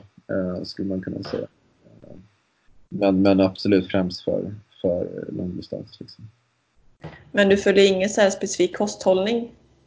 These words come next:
Speaker 2: eller så, utan du äter inom citationstecken allt?
Speaker 1: Eh, ja, absolut. Jo, men det skulle jag säga. Eh, jag äter väldigt mycket grönsaker. Eh, det är väl, det är väl en så här,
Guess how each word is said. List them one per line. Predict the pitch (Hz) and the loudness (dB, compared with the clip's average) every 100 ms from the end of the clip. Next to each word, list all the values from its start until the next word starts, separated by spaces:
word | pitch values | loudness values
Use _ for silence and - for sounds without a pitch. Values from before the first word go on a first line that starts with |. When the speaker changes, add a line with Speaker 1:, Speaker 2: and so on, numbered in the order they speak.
| _ _ - | _ _ -12
Speaker 2:
eller | 208 202 | -6 -2
så, | 202 175 | 2 2
utan | - 180 | 0 0
du | 180 | 0
äter | 180 - 180 | 0 0 0
inom | 175 180 185 | 0 -4 -6
citationstecken | 185 208 180 202 185 175 | -6 -6 -6 -2 -2 0
allt? | - 185 - - _ _ _ _ _ - | -2 -4 -6 -18 _ _ _ _ _ -2
Speaker 1:
Eh, | 135 131 123 117 113 113 - | 4 6 6 6 6 2 2
ja, | 165 139 110 127 - _ _ | 4 6 6 4 -2 _ _
absolut. | 127 127 - 117 127 120 - - _ | -6 -6 -4 -2 -2 -6 -16 -20 _
Jo, | 143 123 | 2 2
men | 117 | 2
det | 117 | 0
skulle | 117 123 | -2 -2
jag | 120 | 0
säga. | 113 101 | 4 4
Eh, | 101 104 113 107 104 98 104 101 | 4 0 -4 0 2 2 -2 0
jag | 123 | 0
äter | 117 | 2
väldigt | 110 107 92 | 2 4 2
mycket | 101 98 92 | -4 -4 -4
grönsaker. | 90 95 90 92 85 - 98 95 107 - 98 | -2 -2 -2 -2 -4 -2 -2 -2 -6 -6 0
Eh, | 95 95 90 _ - _ _ | 2 0 -2 _ -20 _ _
det | - 104 | -2 2
är | 98 | 4
väl, | 95 95 92 98 _ _ - - _ _ _ | 4 4 0 -4 _ _ -20 -20 _ _ _
det | 104 | 2
är | 98 | 4
väl | 95 | 4
en | 92 90 | 2 2
så | 92 | 0
här, | 90 85 | 0 -2